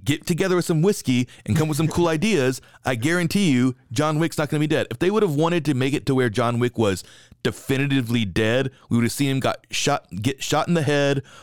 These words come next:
or get blown in half <laughs> or see him in a casket. There's a very intentional ambiguity.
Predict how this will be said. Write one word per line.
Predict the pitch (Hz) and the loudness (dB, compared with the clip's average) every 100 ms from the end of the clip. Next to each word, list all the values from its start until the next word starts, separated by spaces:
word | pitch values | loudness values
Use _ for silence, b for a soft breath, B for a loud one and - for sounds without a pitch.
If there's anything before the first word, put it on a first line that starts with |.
| B | B
or | 110 110 | -2 -2
get | 117 | -4
blown | 95 110 107 117 151 | -4 -4 0 0 0
in | 170 | 0
half | 143 139 131 131 147 147 - - | 0 0 0 -2 -2 -6 -10 -10
<laughs> | - | -2
or | 123 120 117 113 B B B - - 82 80 - | 0 2 2 0 B B B -16 -14 -12 -10 -6
see | - 151 | 0 2
him | 151 | 2
in | 147 | 0
a | |
casket. | 139 160 139 123 - 98 - b b b b - | -2 -2 -2 -2 -4 -6 -8 b b b b -2
There's | 120 123 | 0 0
a | |
very | 113 113 147 156 156 160 165 - | -2 -2 0 2 2 2 0 -2
intentional | 131 123 - 147 - 131 131 | -6 -2 -2 -2 -2 -2 0
ambiguity. | 131 127 135 110 135 131 120 107 98 | -2 0 -2 0 2 2 2 2 0